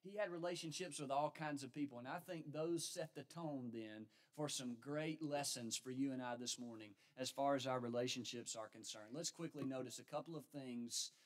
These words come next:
or people, or groups of people perhaps, that Paul had relationships with right here in Colossians four that I would argue that if we're doing this Christianity thing right with our relationships, we ought to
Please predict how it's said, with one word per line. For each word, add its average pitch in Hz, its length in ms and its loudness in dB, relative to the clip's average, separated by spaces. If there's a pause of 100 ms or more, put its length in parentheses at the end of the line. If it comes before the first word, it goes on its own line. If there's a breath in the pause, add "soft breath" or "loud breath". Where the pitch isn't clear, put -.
(120 loud breath)
or 143 140 4
people, 147 600 -4
or 147 200 4
groups 175 460 6
of 131 180 -6
people 120 300 -6 (100)
perhaps, 113 520 -4 (260 loud breath)
that 156 180 2
Paul 175 320 6
had 165 160 2
relationships 147 840 -2
with 110 200 -6 (120)
right 170 280 2
here 165 220 0
in 135 100 -2
Colossians 135 520 -2
four 131 240 -4
that 123 200 -2
I 170 140 2
would 180 200 -2
argue 131 520 0 (300 loud breath)
that 147 140 0
if 135 140 -2
we're 160 180 0
doing 165 260 2
this 151 180 0
Christianity 147 760 -2
thing 143 200 -2
right 131 360 2
with 135 100 -8
our 127 140 4
relationships, 123 840 -2
we 147 160 -6
ought 135 240 -6
to 147 60 -10